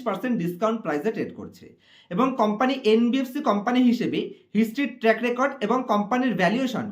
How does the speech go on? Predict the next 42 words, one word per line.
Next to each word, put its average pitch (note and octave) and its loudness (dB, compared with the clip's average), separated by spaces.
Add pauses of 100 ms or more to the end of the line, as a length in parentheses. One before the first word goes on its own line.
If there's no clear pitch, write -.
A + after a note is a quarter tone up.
কোম্পানির G#3 0
রিটার্ন B3+ 0
রেশিও C4+ 0
হিসেবে G3 2 (360)
একদমই G#3 0
সস্তায় F3 0
রয়েছে, F#2 -10 (400)
যে F#3 2
কারণে C4 4 (140)
এখান B3+ -2
থেকে C4 -2
যদি G#3 2 (200)
একটু A3 -4
লং A3 4 (140)
টার্ম C4 0
হোল্ড A3+ 4
করা A#3 4
যায়, D3 -4 (320)
কোম্পানির C4 0
ফিউচারে B3 0
গোল্ড G#3 4
লোন B3+ 0
আবার F3+ 2
যখন B3+ -2
গ্রোথ A#3+ 2
করবে, D#3 -2 (340)
তখন G#3 0 (120)
কোম্পানির B3 -2
শেয়ার A3+ 4
প্রাইস B3 -2 (120)
আবার A3+ 0
রকেট A3+ -2
র‍্যালির F3+ 0
জন্য G3+ -2
প্রস্তুত E3 -4
রয়েছে। F2+ -12 (440)
চলুন C4+ 6
কোম্পানির C4 2
সিলেকশনের A#3+ 2
পেছনে C4 0
কোম্পানির A3 2
ভ্যালুয়েশন A#3 4